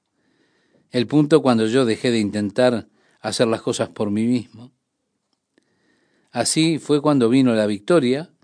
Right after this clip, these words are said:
y entonces yo ya no tengo que tomar el crédito por la victoria para mí. No, no, no. Yo solo puedo darle la gloria a Dios, que siempre me ha dado triunfos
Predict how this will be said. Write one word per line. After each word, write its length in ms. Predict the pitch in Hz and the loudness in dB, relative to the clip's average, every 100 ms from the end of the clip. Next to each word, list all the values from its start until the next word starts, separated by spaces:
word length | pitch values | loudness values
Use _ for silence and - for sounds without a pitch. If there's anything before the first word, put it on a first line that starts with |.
| _ _ _ _ _ _ _ | _ _ _ _ _ _ _
y 80 | 151 | -4
entonces 400 | 139 151 147 127 | 0 2 2 2
yo 100 | 147 | 2
ya 140 | 143 | 2
no 140 | 135 131 | 0 2
tengo 240 | 202 160 | 2 2
que 60 | 120 | 0
tomar 520 | 123 131 117 101 - _ _ _ _ _ - | 2 2 0 -2 -10 _ _ _ _ _ -4
el 260 | 131 110 | -4 0
crédito 520 | 151 151 139 127 123 | 4 6 6 4 0
por 140 | 110 117 | 0 2
la 100 | 117 | 2
victoria 460 | 110 147 139 120 | 0 0 2 2
para 200 | 110 113 110 | 2 2 0
mí. 260 | 101 - _ | -2 -8 _
No, 180 | 147 147 | -6 -2
no, 140 | 120 | -2
no. 240 | 107 110 107 _ _ _ _ _ _ _ _ _ _ _ _ | -4 -8 -14 _ _ _ _ _ _ _ _ _ _ _ _
Yo 240 | 117 107 135 | -6 -2 0
solo 520 | - 156 147 123 101 - | 4 4 4 2 -4 -2
puedo 300 | 139 123 120 | 2 4 4
darle 380 | 135 135 120 | 4 4 2
la 160 | 110 110 | 2 0
gloria 400 | 123 165 143 117 | 2 2 4 2
a 40 | |
Dios, 520 | 113 131 104 104 - - _ _ _ _ _ _ _ | 2 0 0 -4 -12 -20 _ _ _ _ _ _ _
que 180 | 135 120 | -4 -2
siempre 760 | - 214 165 104 - 101 104 - _ _ _ _ | -2 0 0 0 -6 -10 -12 -16 _ _ _ _
me 160 | 120 123 | 0 2
ha 60 | |
dado 340 | 127 127 120 117 | 4 4 2 2
triunfos 760 | 170 170 131 113 127 135 - | 4 4 4 -2 -10 -10 -16